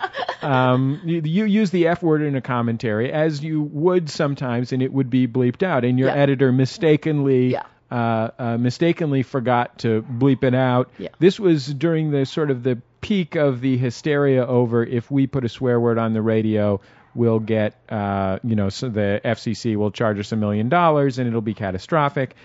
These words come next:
Speaker 1: And for, for that offense of swearing on the radio, you were fired. Um, in the immediate aftermath, did it seem like everything was going to fall apart completely?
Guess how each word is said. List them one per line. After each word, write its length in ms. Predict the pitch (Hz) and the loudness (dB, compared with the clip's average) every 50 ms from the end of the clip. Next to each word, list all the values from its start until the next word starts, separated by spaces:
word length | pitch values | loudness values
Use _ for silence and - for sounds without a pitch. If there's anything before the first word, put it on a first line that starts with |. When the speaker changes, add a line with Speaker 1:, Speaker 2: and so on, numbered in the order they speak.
| - - - - _ - | -20 -20 -20 -16 _ -4
Speaker 1:
And 480 | 185 190 185 180 185 170 185 170 156 | -2 0 0 0 -2 -2 -4 -6 -8
for, 440 | - - 196 196 190 180 175 175 - 151 | -4 -2 0 2 2 2 0 -2 -4 -10
for 340 | 131 - - 180 196 202 185 | -12 -6 -2 0 0 2 2
that 180 | 175 156 147 143 | 2 2 2 0
offense 360 | 127 - 120 117 117 113 - | -2 -2 -4 -4 -4 -6 -8
of 120 | 107 101 | -10 -10
swearing 400 | - - 147 135 135 135 127 120 | -10 -6 -4 -2 0 0 0 -2
on 140 | 117 113 117 | -2 -2 -2
the 100 | 113 107 | -2 -2
radio, 360 | 110 107 107 104 110 110 107 | -2 -2 -2 -2 -2 -2 -2
you 280 | 104 104 104 110 107 107 | -2 -2 -2 -4 -4 -2
were 180 | 101 110 107 | -2 -2 -4
fired. 680 | 104 - _ - 185 170 147 120 98 80 - - - - _ _ _ _ _ _ - _ _ _ _ - | -4 -2 _ 2 2 4 2 2 0 -4 -8 -14 -18 -20 _ _ _ _ _ _ -20 _ _ _ _ -2
Um, 600 | 147 151 156 156 156 160 160 156 160 165 160 - _ _ _ _ _ _ _ _ _ _ _ _ _ - - _ _ _ _ _ - | 0 2 2 2 2 2 2 2 0 -4 -6 -8 _ _ _ _ _ _ _ _ _ _ _ _ _ -20 -20 _ _ _ _ _ 0
in 160 | 185 196 196 | 0 2 2
the 100 | 202 196 | 4 4
immediate 580 | 190 185 190 196 214 240 247 240 233 226 208 185 | 4 4 4 2 2 0 0 -2 -2 -2 -2 -2
aftermath, 800 | 180 175 175 185 - - 190 185 175 170 170 175 180 175 - - - 147 131 | -2 -4 -4 -4 -4 -4 -4 -2 -2 -2 -2 -2 -2 -4 -6 -10 -12 -10 -6
did 160 | 135 156 143 | -4 -2 0
it 120 | 143 - | -2 -2
seem 280 | - - - 170 160 160 | -2 -4 -4 -2 -2 -2
like 220 | 156 147 139 - | -2 -2 -2 0
everything 480 | 143 139 131 123 147 131 - 147 139 139 | 0 0 0 0 -2 -4 -2 -2 -2 -2
was 160 | 135 127 120 | -2 -2 -4
going 260 | 131 139 131 127 127 | -2 -2 0 0 0
to 80 | 123 127 | -2 -4
fall 300 | - - 131 120 120 123 | -4 -2 0 0 2 2
apart 420 | 120 - - 127 120 117 120 - _ _ _ _ _ | 0 0 -2 -2 0 0 -2 -4 _ _ _ _ _
completely? 840 | - - 131 123 117 - - 131 123 131 - - 135 131 135 147 | -6 -4 -4 -4 -4 -4 -4 -4 -4 -4 -4 -2 -2 -2 -2 -2